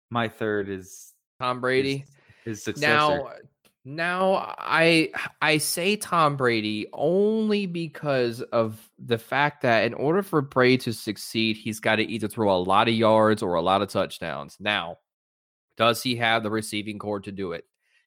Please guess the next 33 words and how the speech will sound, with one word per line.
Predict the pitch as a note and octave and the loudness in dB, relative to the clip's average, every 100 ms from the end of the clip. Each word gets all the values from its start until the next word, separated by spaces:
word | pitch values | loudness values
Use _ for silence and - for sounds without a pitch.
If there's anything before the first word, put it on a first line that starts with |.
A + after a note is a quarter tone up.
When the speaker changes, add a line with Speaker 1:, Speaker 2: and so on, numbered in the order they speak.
| _ | _
Speaker 2:
Yes. | - F#2+ E2+ - - - _ _ _ _ _ _ _ | -2 0 0 -2 -8 -8 _ _ _ _ _ _ _
No | F#2 F#2+ F#2+ F#2+ G#2 A#2 | -12 -10 -10 -4 2 2
question | A#2+ A#2+ A2+ - A2+ | 4 4 4 2 0
that | G#2+ G2 | 0 2
Godwin | G2 F#2+ F#2 F#2+ F#2 | 2 4 4 2 -2
and | F2+ | -4
Mike | F2+ F2+ | -4 -4
Evans | F2+ F2 F2+ F2 | -4 -4 -4 -8
and | F2+ | -6
Rob | F2 F2+ F2+ | 0 0 2
Gronkowski | F2+ F2+ G2 F2 - F#2 | -2 -2 -2 -2 -2 -8
and | E2+ | -6
O | E2+ F2+ | -4 -4
J | F#2+ F#2 | -2 -4
Howard | F#2+ F2 F2 F2 | -2 0 0 -2
and | F2 | -2
Ronald | F2 F#2 G2 | 0 2 2
Jones | F#2 F2+ F2+ F2+ F2+ | 2 0 0 -4 -6
and | F2 F2 F2+ _ - _ _ _ _ - - - | -6 -8 -14 _ -20 _ _ _ _ -20 -14 -6
anybody | G2+ G2+ G#2 | -2 2 2
you | G2+ | 2
name | F#2+ F#2 | 0 -2
there, | E2+ | -2
he's | E2 | -8
gonna | F2+ E2 | -8 -10
do | D#2 C2 | -8 -10
it. | - | 0
Speaker 1:
LaShawn | C3+ B2 - - E3 D#3 D#3+ | 2 2 -2 2 4 6 6
McCoy. | D#3 - C#3 D#3+ A#2+ G#2 G2+ | 4 4 6 6 6 4 0
They | - | 2
Speaker 2:
LaShawn | G2+ A#2 A#2 E3+ A#2 | 2 4 4 4 4
Speaker 1:
have | A2+ | 2
Speaker 2:
McCoy. | A2+ F#2 E2+ E2 | 4 4 4 2